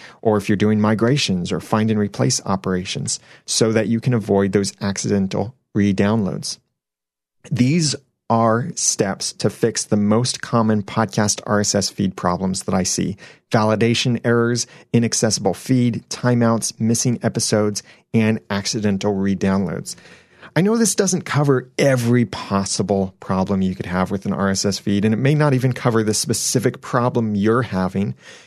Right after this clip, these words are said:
and this certainly isn't every solution that's available. So if you have a solution that worked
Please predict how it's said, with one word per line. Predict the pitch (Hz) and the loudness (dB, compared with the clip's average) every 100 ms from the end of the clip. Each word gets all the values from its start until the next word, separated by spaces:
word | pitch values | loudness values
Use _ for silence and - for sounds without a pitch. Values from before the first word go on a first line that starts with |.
| _ - | _ -2
and | 196 185 | 2 4
this | 170 | 2
certainly | - 180 175 139 131 | 2 0 2 0 2
isn't | 131 127 107 _ | 0 0 -2 _
every | 143 135 123 123 | 0 0 2 0
solution | - 113 117 120 - 95 92 127 _ - | 2 2 2 0 -2 -2 -4 -8 _ -2
that's | 110 - | -2 0
available. | 110 98 113 123 92 85 - _ _ _ - | -2 0 2 0 -2 -6 -10 _ _ _ -4
So | - | 0
if | 139 | 0
you | 165 185 | 2 2
have | 185 175 | 4 2
a | |
solution | - 123 120 113 120 | 0 0 0 2 0
that | 110 107 | 0 0
worked | 110 117 - | 0 0 -4